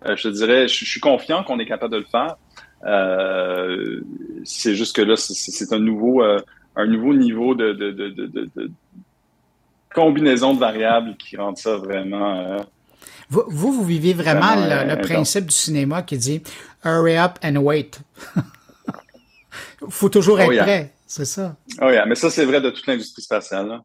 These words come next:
Speaker 2: Ouais.
Speaker 1: C'est, c'est, c'est vraiment, c'est, c'est, à chaque fois qu'on nous, qu'on a une date, euh, on a un, un, un head of space au studio, là, qui, qui a travaillé dans l'industrie spatiale, puis, euh, À chaque fois qu'on reçoit une date, lui, il rajoute un an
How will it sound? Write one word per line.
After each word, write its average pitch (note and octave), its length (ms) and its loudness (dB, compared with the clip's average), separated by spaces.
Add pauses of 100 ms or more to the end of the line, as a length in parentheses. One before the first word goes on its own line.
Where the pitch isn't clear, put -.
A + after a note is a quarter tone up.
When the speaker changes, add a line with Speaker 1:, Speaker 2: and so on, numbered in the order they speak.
(220)
Speaker 2:
Ouais. C#3 240 -6
Speaker 1:
C'est, G#2+ 160 -6
c'est, F#2+ 260 -8
c'est G#2 160 -6
vraiment, G2+ 720 0
c'est, - 140 -12
c'est, G2+ 300 -4 (260)
à A#2+ 80 4
chaque C3+ 240 2
fois F3 160 4
qu'on C#3 140 4
nous, A#2+ 180 2
qu'on A#2+ 220 0
a C3 80 2
une A#2 160 -2
date, B2 260 4 (100)
euh, G#2 460 -2
on G#2+ 160 -8
a G#2+ 140 -4 (720)
un, G2+ 80 -6
un, F#2+ 480 -2
un - 40 -4
head A#2+ 200 4
of G#2+ 100 0
space A#2+ 420 0
au G#2 140 0
studio, A2 480 0
là, B2+ 220 2
qui, G#2 200 -4
qui G#2 80 -4
a G2 40 0
travaillé G2+ 320 2
dans G2 100 0
l'industrie F#2+ 380 -6
spatiale, G#2+ 640 4
puis, G2+ 180 -2
euh, G2 160 4 (320)
À G#2+ 80 0
chaque B2 220 2
fois C#3+ 160 4
qu'on B2+ 140 2
reçoit B2 260 0
une A2 100 0
date, A#2 260 4
lui, A#2+ 120 -2
il - 20 -2
rajoute A2 400 -2
un G2+ 220 -6
an G#2 140 -6